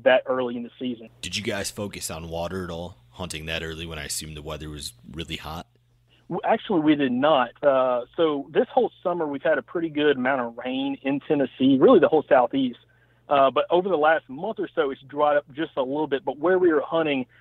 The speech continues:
Speaker 1: you know, you were still finding, you know, water pockets, you know, whether it was, you know, some puddles, a little bit of running water, whatever it was. So, you know, water wasn't a major source of, uh, you know, finding and locating deer on that hunt,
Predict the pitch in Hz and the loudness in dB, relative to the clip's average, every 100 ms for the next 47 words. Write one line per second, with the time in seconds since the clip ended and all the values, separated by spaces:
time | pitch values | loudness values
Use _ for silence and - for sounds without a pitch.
0 | _ 151 143 156 165 - 170 151 139 151 | _ 0 4 6 4 4 2 2 2 0
1 | 143 139 127 151 139 123 131 139 123 - | 0 0 -2 -4 -4 0 4 4 4 2
2 | 131 - 120 135 123 139 135 131 - - | 2 0 -8 -8 -2 0 0 -4 -8 -8
3 | 135 117 120 - 143 143 139 135 - 147 | -8 -6 -4 2 4 4 2 0 -4 2
4 | 156 151 131 143 139 123 127 135 139 131 | 2 4 2 2 0 0 4 4 4 0
5 | 139 139 131 113 135 131 120 139 123 120 | 0 0 -2 -2 0 0 0 0 0 -2
6 | _ _ _ 175 156 160 170 156 151 143 | _ _ _ 0 2 4 4 2 -2 -4
7 | 135 127 127 135 131 127 - 143 131 123 | -6 -10 -10 -10 -10 -12 -14 -12 -8 -8
8 | - 131 123 120 117 123 120 117 117 120 | -8 -4 -2 0 -2 -2 0 -2 -4 -6
9 | 135 117 - 135 127 123 123 120 127 120 | -4 -4 2 2 4 4 4 4 2 -4
10 | 117 123 123 - 123 120 113 - 123 | -4 -2 0 2 2 2 -2 -4 -6